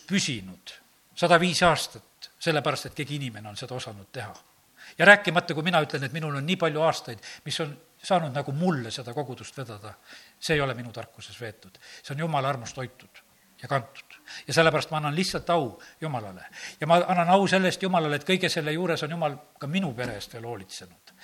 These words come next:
Ja ei ole osanud me seda arvata, et see nõnda on. Mäletan seda, et, et kui vend Dmitri käis e-, esimest korda nähtavasti, kui ta meil käis, ja siis ma leidsin sedasi, et ma valmistasin linnale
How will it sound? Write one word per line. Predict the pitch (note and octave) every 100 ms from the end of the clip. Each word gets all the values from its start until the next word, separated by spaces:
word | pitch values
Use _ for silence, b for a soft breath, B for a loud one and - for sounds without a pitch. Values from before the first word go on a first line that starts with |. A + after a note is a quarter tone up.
| B B B
Ja | E3+ D3 D3+ - - -
ei | F3+
ole | F#3+
osanud | G3+ G3+ F3 D#3
me | F3
seda | E3+ F3
arvata, | F3+ - - A2+ -
et | C#3
see | D3
nõnda | D3+ C#3 C#3
on. | B2 - B B B
Mäletan | G3 - E3+
seda, | G3+ G3+ E3
et, | C#3+ - B B B -
et | D#3+
kui | - E3 D3 - - _ _ _ _ _ _ _ _ - -
vend | F3 -
Dmitri | F#3+ G#3+ F#3 D#3+
käis | E3 E3
e-, | F3+ - - -
esimest | A3+ F#3 D3 -
korda | D#3+ D#3 C#3+
nähtavasti, | C#3+ - C3+ B2+ C3+
kui | C3+
ta | C3+
meil | B2 D#3
käis, | C#3+ A2 - - B B B B B B B B -
ja | D#3
siis | G#3 -
ma | F3
leidsin | E3 F3 - C#3
sedasi, | E3+ D3 -
et | C3+ - B B B B B -
ma | F#3 F#3 - - -
valmistasin | A3+ C#4 B3+ - G3+ G3+ F3+
linnale | A#3+ G3+ C3+ A#2 A2+